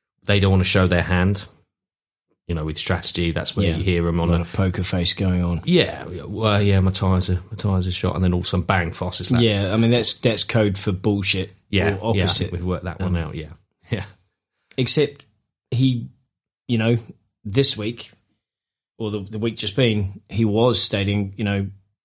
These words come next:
Speaker 2: "Clearly I'm in trouble," or
Speaker 1: Yeah.
Speaker 2: "The, the car's in distress of some sort," and it was.
Speaker 1: Mm.
Speaker 2: You know, he just, but, I mean, take the Red Bull out of there,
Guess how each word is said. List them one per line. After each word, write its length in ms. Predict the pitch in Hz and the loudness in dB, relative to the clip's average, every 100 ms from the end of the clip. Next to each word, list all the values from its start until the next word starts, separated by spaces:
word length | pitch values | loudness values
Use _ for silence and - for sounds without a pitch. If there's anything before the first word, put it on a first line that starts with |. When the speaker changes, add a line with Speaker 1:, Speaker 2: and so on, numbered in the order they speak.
| - 110 | -12 -4
Speaker 2:
"Clearly 300 | 113 101 101 | -2 -2 -2
I'm 120 | 101 | -2
in 100 | 98 | -2
trouble," 260 | 95 98 107 110 | -2 -2 -2 -2
or 100 | 98 95 _ _ | -4 -6 _ _
Speaker 1:
Yeah. 140 | 87 82 | -8 -6
Speaker 2:
"The, 180 | 107 - _ - | -10 -14 _ -16
the 80 | 101 | -4
car's 320 | 120 107 101 | 0 2 0
in 80 | 95 | 0
distress 400 | 98 - 120 - | 2 4 4 4
of 100 | 98 | 2
some 200 | 110 101 | 0 0
sort," 320 | - 107 - | -2 -2 -2
and 100 | 117 | -4
it 100 | 101 | -2
was. 360 | 135 101 82 - _ - | -2 -2 -4 -16 _ -8
Speaker 1:
Mm. 220 | 90 85 - | -6 -6 -6
Speaker 2:
You 100 | 104 | -6
know, 100 | 95 | -2
he 140 | 101 | -2
just, 280 | 104 98 - - _ _ _ _ - - _ | -2 -4 -6 -20 _ _ _ _ -20 -20 _
but, 180 | 170 170 - - | 0 0 -2 0
I 60 | 156 | 4
mean, 320 | 156 147 - | 4 2 -2
take 160 | - 180 | -2 0
the 60 | 160 | 2
Red 160 | 156 127 | 2 2
Bull 180 | 127 | 2
out 160 | 156 123 | 2 2
of 80 | 101 | 0
there, 240 | 110 143 | 0 -2